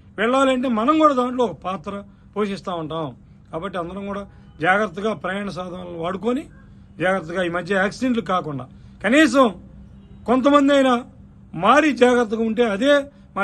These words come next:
డిఎస్ఆర్ జన చైతన్యం ఛానల్ ద్వారా ఒక అవేర్‌నెస్ వచ్చిందని చాలా సంతోషంగా ఫీల్ అవుతా ఉంటా. జాతీయ స్థాయిలో కూడా సుమారుగా నాలుగున్నర నుంచి ఐదు లక్షల మంది ప్రతి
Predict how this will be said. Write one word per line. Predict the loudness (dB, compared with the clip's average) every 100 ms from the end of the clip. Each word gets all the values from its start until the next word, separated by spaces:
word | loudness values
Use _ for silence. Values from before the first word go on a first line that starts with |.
| -2
డిఎస్ఆర్ | 2 2 2 -4
జన | -6 -8 -10
చైతన్యం | -10 -12 -14 -18 -20 -6
ఛానల్ | 0 0 2
ద్వారా | 2 0
ఒక | -2 0
అవేర్‌నెస్ | 2 2 2 -2
వచ్చిందని | -8 -8 -8 -8 -12 -20 -8
చాలా | -4 -2 -4
సంతోషంగా | -4 -4 -4 -6 -6
ఫీల్ | -6 -8
అవుతా | -8 -8 -8
ఉంటా. | -4 -4 -6 -16 -20 -16 2
జాతీయ | 2 4 0 2
స్థాయిలో | 2 2 -2
కూడా | -4 -4
సుమారుగా | -4 -2 -2 -2 -6 -20 -20 -18 -4 0
నాలుగున్నర | 2 2 2 0 0 0 -2 -4 -4
నుంచి | -2 0 0
ఐదు | 0 -2
లక్షల | -2 -4 -2
మంది | 0 0 -4 -10 -20 -20 -20 -20 -20 -20 -20 -6 0
ప్రతి | 2